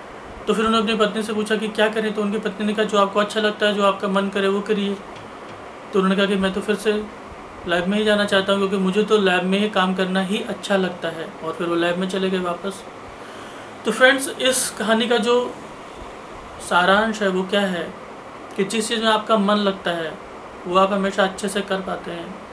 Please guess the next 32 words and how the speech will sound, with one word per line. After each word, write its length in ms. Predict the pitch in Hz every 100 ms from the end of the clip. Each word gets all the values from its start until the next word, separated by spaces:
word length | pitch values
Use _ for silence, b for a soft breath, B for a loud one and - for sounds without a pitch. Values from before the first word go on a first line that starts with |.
| B B B -
जैसे 160 | 190
आप 80 | 214
किसी 160 | 208 214
छोटे 220 | 214 214
बच्चे 280 | 202 202 220
को 100 | 214
देखिए 340 | 214 214 220
कि 260 | 214 220 220 - - - - - - - - - - - - - - - -
एक 140 | 208
छोटे 220 | - 220 226
बच्चे 280 | 220 220
को 200 | 226 233 226 214 - - - - - - -
क्या 80 | 202
कभी 220 | 214 220
ये 80 | 220
कहना 260 | 214 220
पड़ता 220 | 233 226
है 60 | 226
कि 80 | 214
"अरे, 340 | 202 214 196 190 - - - - - - - - - - - - - -
आज 160 | 180
मैं 80 | 214
वीडियो 220 | 208 208
गेम 160 | 214 214
खेलना 220 | 214 202
भूल 240 | 196 202 196
गया, 180 | 165 165 - - - - - - - -
आज 120 | 185
मैं 100 | 196
खेलना 300 | 196 196 196
भूल 220 | 208 208 196
गया, 180 | 165